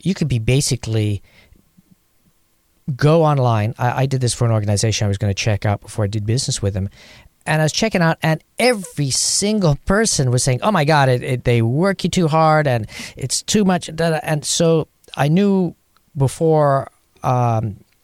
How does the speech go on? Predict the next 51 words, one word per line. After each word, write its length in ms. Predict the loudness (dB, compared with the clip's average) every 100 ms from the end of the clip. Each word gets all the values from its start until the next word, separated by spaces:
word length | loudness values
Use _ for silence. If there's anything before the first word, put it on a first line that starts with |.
| _ -4
I 80 | 0
was 100 | 2
gonna 220 | 2 2
go 100 | 2
do 160 | 2 2
that 160 | 0 0
contract 420 | -2 0 -2 -2
work 180 | -4 0
that 100 | 0
I 100 | 2
better 220 | 2 2
have 200 | 2 2
a 220 | 0 -2 _ _
step 380 | -6 -2 0 2
up 120 | 0
to 100 | 0
the 100 | -2
plate 260 | 0 2 2
attitude. 560 | 2 0 0 -2 -4 -8 -20 -20 -8
And 180 | -4 -2
so 200 | 2 2
when 200 | 2 2
I 60 | 2
went 180 | 2
in 100 | 2
there 160 | 2 0
to 120 | 0
negotiate 680 | -2 0 0 0 0 0 0 -2
or 220 | -2 -2
to 160 | -4 -2
talk 320 | 0 0 0
with 100 | -2
them 260 | 0 -2 -4
about 300 | 0 0 2
why 220 | 2 2
they 120 | 2
should 160 | -2 -2
be 60 | 0
using 320 | 0 0 0
us, 120 | 0
that's 200 | 0 0
all 100 | 0
I 60 | 0
talked 300 | 0 0 -2
about. 260 | -4 -8 _ _ -2
You 80 |
know, 100 | 0
"We're 220 | 2 4 4
into 180 | 2
the 80 | 2
challenge. 500 | 2 2 4 2 -2